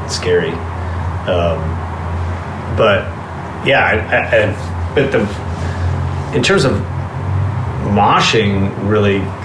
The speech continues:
is with, what, the first time I really, like, I guess, understood, like, moshing was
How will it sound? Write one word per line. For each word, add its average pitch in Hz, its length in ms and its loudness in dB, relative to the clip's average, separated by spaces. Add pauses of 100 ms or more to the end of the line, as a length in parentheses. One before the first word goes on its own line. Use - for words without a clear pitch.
(120)
is 104 180 0
with, 101 180 0 (420)
what, - 200 0
the - 380 -6
first - 180 2
time 135 100 4
I 110 140 6
really, 113 220 4
like, 95 160 2
I - 360 -6
guess, 117 340 2
understood, 107 540 2
like, 90 160 2 (240)
moshing 170 640 4 (1400)
was 117 380 4